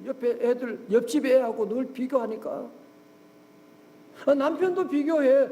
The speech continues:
옆집 아저씨랑 비교하고. 그러니까 그 가정은 불행하게 되는 거죠.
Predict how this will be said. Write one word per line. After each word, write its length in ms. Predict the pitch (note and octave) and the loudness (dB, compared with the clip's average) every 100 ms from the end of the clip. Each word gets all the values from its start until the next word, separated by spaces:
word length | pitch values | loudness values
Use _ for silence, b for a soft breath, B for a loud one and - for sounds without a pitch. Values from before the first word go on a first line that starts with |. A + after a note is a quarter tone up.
| - | -4
옆집 280 | A#3+ B3 D4+ | -6 -6 -2
아저씨랑 580 | B3 A3 C#4 C#4+ C4 B3 | 0 0 -4 -4 -4 -4
비교하고. 540 | F3+ G3 G#3+ E3+ D3 D3 - - - - - - - - - - - - - - | -8 -8 -8 -8 -14 -20 -20 -20 -20 -20 -20 -20 -20 -20 -20 -20 -20 -20 -20 -8
그러니까 400 | - G#3 E4 F#4+ | 2 4 4 2
그 120 | C#4+ D#4+ | 2 2
가정은 500 | E4 E4+ E4 F#4 - | 2 0 -8 -8 -8
불행하게 460 | D4+ D4+ C#4 C4 | -8 -6 -6 -6
되는 220 | A3 D#3+ | -10 -12
거죠. 220 | D#3+ D#3 | -14 -18